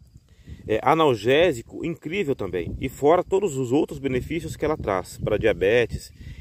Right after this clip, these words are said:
e para vários outros problemas de saúde. Tá certo? Então, eu quero que você preste mais atenção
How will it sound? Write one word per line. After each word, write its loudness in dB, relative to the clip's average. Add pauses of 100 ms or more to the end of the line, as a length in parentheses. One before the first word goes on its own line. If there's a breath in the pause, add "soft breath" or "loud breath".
e -6
para -2
vários 2
outros -4
problemas 0
de -10
saúde. -6 (380)
Tá -12
certo? 2 (400 soft breath)
Então, 2 (140)
eu 0
quero 2
que -16
você -6
preste -4
mais -2
atenção -2